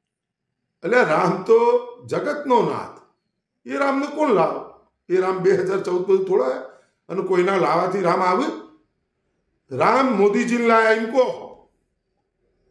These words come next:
એ રામનું નામ જ મોદીજીને લાવ્યું, નકર મોદીજી જ ચો હતા અને એ મોદીજીને અડવાણી લાયા. તમારે માનવું હોય તો અડવાણીજીને મનાય, આ મોદીજીને નહીં. મારી વાત આટલી જ છે.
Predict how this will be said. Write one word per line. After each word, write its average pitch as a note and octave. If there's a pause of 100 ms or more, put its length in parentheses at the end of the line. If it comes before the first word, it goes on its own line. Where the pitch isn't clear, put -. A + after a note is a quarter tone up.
(160)
એ G3
રામનું G3
નામ G3+
જ C4
મોદીજીને C4
લાવ્યું, G3 (140)
નકર G#3
મોદીજી A#3+
જ C#4+
ચો D4
હતા C4 (420)
અને G3
એ C4
મોદીજીને C4
અડવાણી A3
લાયા. - (140)
તમારે A3+
માનવું A3
હોય C#4
તો D4
અડવાણીજીને B3+
મનાય, D3+ (1000)
આ B3
મોદીજીને C4
નહીં. D4+ (4000)
મારી F3+
વાત A3
આટલી C#3+
જ -
છે. -